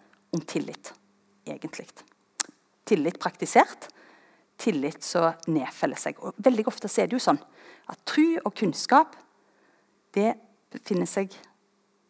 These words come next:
ofte her oppe. Og tru dessverre også, vi har jo bare det ordet, ikke sant? Tru involverer jo veldig mange sider med oss, sant? Men mange av oss, mange kjenner seg sikkert igjen når jeg sier det, at det ofte blir det en hovedtru, sant? Og så ber vi om at det skal flytte seg til hjertet,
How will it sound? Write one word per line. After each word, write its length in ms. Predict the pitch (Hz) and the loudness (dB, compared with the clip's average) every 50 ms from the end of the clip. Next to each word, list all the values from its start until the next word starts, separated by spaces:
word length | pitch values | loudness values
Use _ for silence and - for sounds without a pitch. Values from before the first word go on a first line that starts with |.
| _ _ _ _ _ _ - | _ _ _ _ _ _ -2
ofte 440 | 220 - - - - - - - 277 - - - - - | -2 -2 -4 -16 -20 0 4 4 4 4 2 -14 -6 -2
her 160 | 202 190 190 - | 0 0 0 0
oppe. 240 | - - - 302 - - - _ _ _ _ _ _ _ _ _ _ _ _ _ _ _ _ _ _ _ _ _ _ _ _ _ _ _ _ _ _ _ _ _ _ - | -4 -4 -4 -4 -4 -6 -10 _ _ _ _ _ _ _ _ _ _ _ _ _ _ _ _ _ _ _ _ _ _ _ _ _ _ _ _ _ _ _ _ _ _ -10
Og 80 | 214 - _ - | -10 -8 _ -8
tru 240 | - - 208 220 269 269 | -4 -2 2 2 2 2
dessverre 400 | 247 - - - 185 180 - 190 | 2 4 6 6 6 6 8 8
også, 240 | 170 214 269 262 240 | 8 8 8 6 4
vi 60 | 175 | 2
har 100 | 185 190 | 2 2
jo 60 | 214 202 | 2 2
bare 160 | 185 175 170 | 2 2 2
det 80 | 175 175 | 0 0
ordet, 320 | 160 156 147 - - 220 | 0 -2 -4 -4 -4 -6
ikke 160 | 202 - 202 | -4 -4 -2
sant? 280 | - 240 277 294 - - 208 - | 0 2 2 2 0 -6 -12 -8
Tru 120 | - 185 | -6 -4
involverer 720 | 185 208 214 190 185 185 180 180 180 175 165 160 156 165 | -2 0 0 0 2 2 4 4 4 4 4 2 2 2
jo 120 | 175 175 170 | 2 2 4
veldig 180 | 170 147 147 160 | 4 4 6 4
mange 240 | 170 156 143 165 160 160 | 4 4 4 2 0 -2
sider 300 | - - - 156 156 160 151 | -2 -2 -2 0 0 2 4
med 140 | 160 185 | 4 4
oss, 100 | 269 - | 4 4
sant? 160 | 269 311 - - 233 | 2 0 0 2 2
Men 160 | 214 220 202 - - | 2 2 2 0 2
mange 440 | 196 214 233 196 160 147 165 165 160 160 | 2 4 4 4 4 2 0 2 2 2
av 160 | 160 151 180 | 2 2 0
oss, 160 | 185 - - - - - - - - - - _ - | -2 -4 -6 -8 -12 -18 -20 -20 -20 -20 -20 _ -10
mange 320 | - - - 175 151 170 - | -4 0 2 2 2 2 2
kjenner 240 | - 202 - 160 - | 0 0 0 0 -2
seg 120 | 175 170 | -4 -6
sikkert 240 | - 180 - - - | -6 -8 -8 -4 -2
igjen 160 | 156 147 165 | -2 0 0
når 100 | 160 156 | 0 -2
jeg 100 | 151 - | -2 -2
sier 160 | - - - - | -2 -2 -2 -2
det, 80 | 185 | -6
at 100 | - - | -6 -6
det 60 | - 185 | -8 -8
ofte 200 | - - - 175 | -8 -8 -8 -8
blir 160 | 165 - - | -6 -8 -8
det 100 | 175 - | -8 -10
en 100 | 175 - - | -12 -8 -6
hovedtru, 580 | 196 151 - - - - - - - - 165 151 - - - - _ _ _ _ _ _ _ _ _ - | -4 -4 -4 -6 -10 -14 -14 -12 -10 -8 -8 -8 -8 -10 -20 -20 _ _ _ _ _ _ _ _ _ -12
sant? 160 | - 202 202 | -8 -8 -8
Og 80 | - 185 | -6 -4
så 120 | 170 170 | -4 -4
ber 200 | 156 160 143 131 | -2 -2 -2 0
vi 120 | 147 156 151 | 0 0 0
om 100 | 151 151 | 0 -2
at 100 | - - | -4 -6
det 80 | - | -12
skal 160 | - - - - | -10 -10 -10 -10
flytte 380 | - 196 - - - - - - | -10 -10 -10 -12 -12 -12 -8 -6
seg 160 | 156 151 - | -8 -8 -6
til 140 | - 170 147 | -6 -8 -8
hjertet, 340 | - - - - 156 - | -8 -10 -10 -8 -8 -8